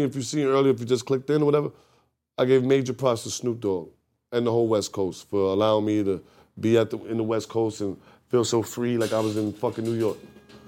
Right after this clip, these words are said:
But I'm here to make authentic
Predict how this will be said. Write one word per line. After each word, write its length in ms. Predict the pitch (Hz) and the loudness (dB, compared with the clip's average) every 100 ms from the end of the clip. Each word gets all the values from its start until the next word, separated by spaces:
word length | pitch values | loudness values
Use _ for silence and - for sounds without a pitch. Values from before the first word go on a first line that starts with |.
| - - - - | -20 -20 -20 0
But 220 | 127 123 - | 4 4 4
I'm 300 | 143 170 175 | 6 6 6
here 420 | 160 151 135 117 - _ _ _ | 6 6 4 0 -8 _ _ _
to 100 | - | 0
make 180 | 131 127 | 0 2
authentic 600 | 120 113 - 131 127 - | 0 0 0 2 2 0